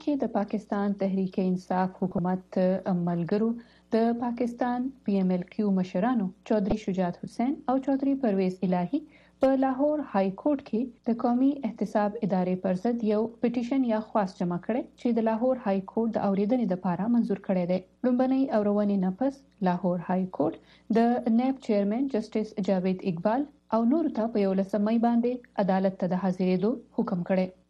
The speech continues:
په پاکستان کې د مخالفه ګوندونو نه پس اوس د حکومت اتحادیان هم په نیب یا د قومي احتساب په ادارې باندې نیوکې کوي. د ډېر ورځو نه د پاکستان په میډیا باندې دا بحثونه هم روان دي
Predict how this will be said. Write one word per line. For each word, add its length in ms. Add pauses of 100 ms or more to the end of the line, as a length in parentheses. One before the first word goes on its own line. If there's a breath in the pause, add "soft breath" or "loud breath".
په 180
پاکستان 480
کې 160
د 80
مخالفه 500 (140)
ګوندونو 400
نه 100
پس 160 (220)
اوس 180
د 140
حکومت 500
اتحادیان 680
هم 100 (300)
په 160
نیب 260
یا 100
د 140
قومي 240 (140)
احتساب 500 (240)
په 60 (220)
ادارې 380
باندې 280 (280)
نیوکې 380
کوي. 180 (300)
د 180
ډېر 200
ورځو 280
نه 240
د 140
پاکستان 500
په 160
میډیا 260 (100)
باندې 360
دا 160
بحثونه 480
هم 160
روان 320
دي 100